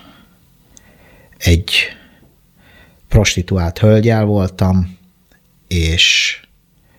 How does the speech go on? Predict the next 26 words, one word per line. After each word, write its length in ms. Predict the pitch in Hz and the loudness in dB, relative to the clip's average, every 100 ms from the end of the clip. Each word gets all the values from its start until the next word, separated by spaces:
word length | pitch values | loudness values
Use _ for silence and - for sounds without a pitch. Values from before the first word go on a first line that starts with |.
| _ _ _ _ _ _ | _ _ _ _ _ _
egy 280 | - 87 87 | -6 -4 -2
ilyen 320 | 87 90 85 - | 0 0 0 -4
arab 400 | - 90 - - | -2 0 0 -4
társaságban 840 | - 71 - - - - - 90 - - | -6 -4 -2 -2 -2 -4 -10 -12 -20 -20
voltam 460 | - - 87 85 90 - - - | -20 -12 -8 -8 -10 -18 -20 -12
benne, 540 | - 107 101 92 90 - | -2 2 4 2 -2 -4
lakáson 600 | 104 92 - 87 - 78 | -2 -2 -2 -2 -2 -2
voltunk 400 | 87 69 - 82 | -4 -4 -8 -10
fönn, 340 | - 107 101 98 - - - - - - | -2 2 2 0 -12 -20 -20 -20 -20 -6
és 140 | - | -2
ott 140 | 85 - | -2 -2
kokaint 540 | - - 87 87 87 | -2 0 0 0 -2
és 140 | 85 | -4
krekkeztünk, 960 | - 98 90 - 90 - - 82 80 - | -4 -6 -6 -6 -4 -4 -4 -6 -8 -10
meg 320 | - - - - - | -10 -10 -12 -16 -14
mit 140 | 104 | -12
tudom 300 | - 98 95 | -8 -2 2
én, 140 | 90 87 | 2 2
de 200 | 90 87 - | 2 0 -6
folyt 440 | - 92 69 - | -2 0 0 -2
a 40 | - | -8
krek, 360 | - 95 - - | -2 -2 -2 -6
meg 180 | 78 - | -8 -8
folyt 320 | - 78 - | -6 -6 -8
a 60 | |
kokain. 580 | - 104 - 90 82 85 | -4 -4 0 0 2 0